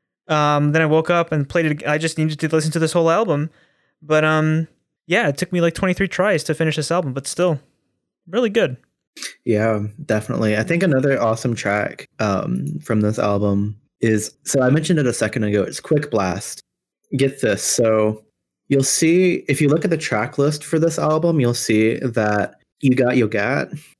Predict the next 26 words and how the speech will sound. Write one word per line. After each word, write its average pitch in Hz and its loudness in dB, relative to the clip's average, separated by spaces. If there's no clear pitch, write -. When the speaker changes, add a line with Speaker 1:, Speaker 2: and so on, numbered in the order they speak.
Speaker 2:
it's 120 -2
track 143 -4
four, 107 2
so, 107 0
like, 101 0
one, 110 2
two, 110 2
three, 104 0
four 104 0
from 104 -4
the 101 0
beginning. 104 -2
Speaker 1:
Right. 123 -2
Speaker 2:
And 120 4
if 113 -2
you 127 4
look 127 2
at - -4
Quick - -2
Blast, 104 -2
it's, 139 -2
like, 113 -2
four 117 2
from 131 0
the 107 0
end. 101 -2